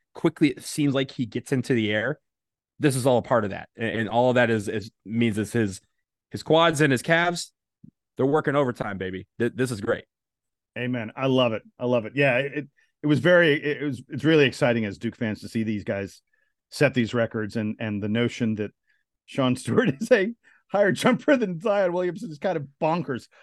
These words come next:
Speaker 2: By the way, Kyle Filipowski tweeted that he ti-, you mentioned there were, you know, there's a tie of these guys at, at thirty-four and a half inches, I think it is.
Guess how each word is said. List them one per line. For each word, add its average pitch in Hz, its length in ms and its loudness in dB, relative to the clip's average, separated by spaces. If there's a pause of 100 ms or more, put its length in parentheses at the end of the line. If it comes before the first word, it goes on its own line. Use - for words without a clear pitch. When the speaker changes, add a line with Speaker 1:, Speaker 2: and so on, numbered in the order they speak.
(120)
Speaker 2:
By 147 80 6
the 156 60 6
way, 147 120 4
Kyle 165 260 2
Filipowski 143 560 -2
tweeted 117 360 -6
that 117 120 -10
he 147 460 -2 (380)
ti-, 147 260 2
you 143 140 4
mentioned 151 360 2
there 127 100 4
were, 117 180 0 (100)
you 135 120 -4
know, 117 60 -4
there's 110 180 -4
a 117 40 -6
tie 127 300 2
of 117 100 0
these 113 140 -4
guys 113 240 -2
at, 104 100 -4 (340)
at - 160 -8
thirty-four 135 380 2
and 127 100 2
a - 20 0
half 123 200 0
inches, 135 260 -4
I 139 80 2
think 139 200 -4
it 147 80 0
is. 143 240 0